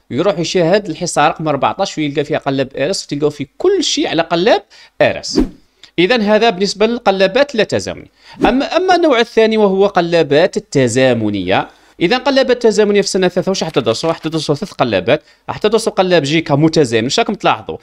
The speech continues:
تلاحظوا كاين مدخل جي والكا وكاين مدخل جديد سموه تي، هذا إشارة الساعة. إذا لماذا سمي قلاب متزامن؟ لأنه يحتوي على مدخل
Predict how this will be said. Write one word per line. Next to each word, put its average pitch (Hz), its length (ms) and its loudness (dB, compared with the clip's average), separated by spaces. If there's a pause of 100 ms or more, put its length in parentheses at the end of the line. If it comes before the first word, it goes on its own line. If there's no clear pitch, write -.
(220)
تلاحظوا 165 260 -2
كاين 175 180 0
مدخل 165 260 -2
جي 135 220 0
والكا 143 280 0
وكاين 175 280 0
مدخل 170 260 -2
جديد 139 280 -4
سموه 202 320 -2
تي، - 240 -6 (240)
هذا 165 400 0
إشارة 208 440 -2
الساعة. - 380 -4
إذا 143 180 0
لماذا 226 340 2
سمي 185 280 -2
قلاب 165 380 -2
متزامن؟ 143 520 0 (240)
لأنه 147 380 2
يحتوي 151 320 -2
على 127 180 0
مدخل 147 340 -6